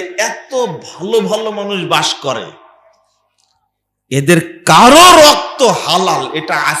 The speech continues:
পর্যন্ত আমার বিশ্বাস হয় না। এই যে নামাজ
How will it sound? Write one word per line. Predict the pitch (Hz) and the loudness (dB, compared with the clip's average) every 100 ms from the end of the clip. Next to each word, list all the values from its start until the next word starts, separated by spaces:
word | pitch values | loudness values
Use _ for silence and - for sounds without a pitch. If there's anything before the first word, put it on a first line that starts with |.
| - - | -10 -14
পর্যন্ত | 147 156 | -12 -10
আমার | 156 139 | -10 -10
বিশ্বাস | 123 120 - 95 | -12 -12 -12 -14
হয় | - 69 | -16 -20
না। | _ _ _ _ _ _ _ _ _ 190 233 254 659 640 _ 679 698 _ _ _ _ _ _ _ _ _ _ _ _ _ _ _ _ | _ _ _ _ _ _ _ _ _ _ -20 -20 _ _ _ _ _ _ _ _ _ _ _ _ _ _ _ _ _ _ _ _ _
এই | 143 202 180 | -8 -6 -6
যে | 156 127 123 | -8 -12 -14
নামাজ | 139 135 - | -20 -20 -20